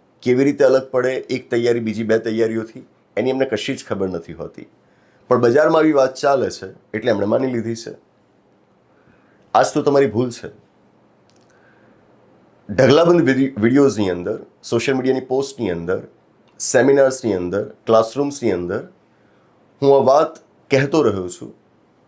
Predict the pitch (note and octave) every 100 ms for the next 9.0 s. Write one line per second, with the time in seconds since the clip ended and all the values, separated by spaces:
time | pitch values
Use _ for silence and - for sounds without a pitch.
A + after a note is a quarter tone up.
0 | _ _ - D#3 C3 B2 C#3+ D#3+ C#3+ B2+
1 | C#3+ D#3 D#3 C#3 C#3+ D#3 - G2 E2+ E2+
2 | E2 - - _ _ _ _ _ _ _
3 | _ _ _ _ - C3+ E3 E3 E3 C#3+
4 | C3+ C3+ C#3+ C#3 C3 C#3+ C3 A#2 B2+ B2+
5 | A#2+ A2+ A2+ A#2 G#2 A#2 A#2 G2+ F2+ E2+
6 | E2+ - - _ _ _ _ _ _ _
7 | _ _ - D3+ F3+ E3+ E3+ E3+ - -
8 | F2 - - - B2+ D3 C3+ F#2+ E2+